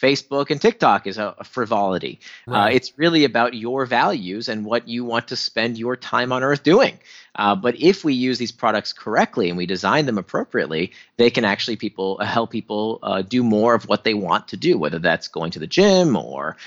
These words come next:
Speaker 1: uh, eating healthier or engaging with Scripture or engaging with loved ones. We can do this facilitated through technology. So the way the Hooked wa-, model works is this. So it starts off with a trigger. A trigger comes in two forms. We have an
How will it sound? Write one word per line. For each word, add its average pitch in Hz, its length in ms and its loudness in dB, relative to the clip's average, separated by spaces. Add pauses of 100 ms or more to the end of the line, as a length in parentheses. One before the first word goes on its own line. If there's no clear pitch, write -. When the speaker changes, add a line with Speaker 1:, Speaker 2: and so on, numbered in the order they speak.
(140)
Speaker 1:
uh, 82 520 2
eating 170 300 6
healthier 156 540 2
or 87 240 -4
engaging 92 400 -2
with 90 120 -6
Scripture 170 520 0
or 80 400 0
engaging 95 440 2
with 90 140 -6
loved 165 240 2
ones. 151 320 4 (220)
We 156 100 6
can 139 300 2
do 165 160 4
this 123 280 2
facilitated 110 720 -2
through 95 160 -6
technology. 87 560 -4
So 135 300 2 (300)
the 160 80 2
way 240 160 8
the 190 100 6
Hooked 175 220 4
wa-, 143 200 0
model 127 460 4
works 117 340 -2
is 95 140 -6
this. 92 300 0 (340)
So 131 300 4
it - 80 0
starts 185 320 2
off 151 160 2
with 131 180 -2
a 117 120 0
trigger. 120 600 -4 (320)
A 110 100 0
trigger 165 460 2
comes 139 240 0
in 120 120 -4
two 156 220 -2
forms. 127 500 0
We 127 80 0
have 107 180 2
an 104 80 -2